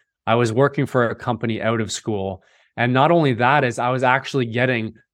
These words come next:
to fly a bit of the helicopter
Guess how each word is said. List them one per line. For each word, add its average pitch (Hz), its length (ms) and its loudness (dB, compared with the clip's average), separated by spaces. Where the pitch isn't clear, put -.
to 120 140 -2
fly 131 460 2
a 143 120 2
bit 117 200 -2
of 98 280 -6
the 120 100 -2
helicopter 110 920 0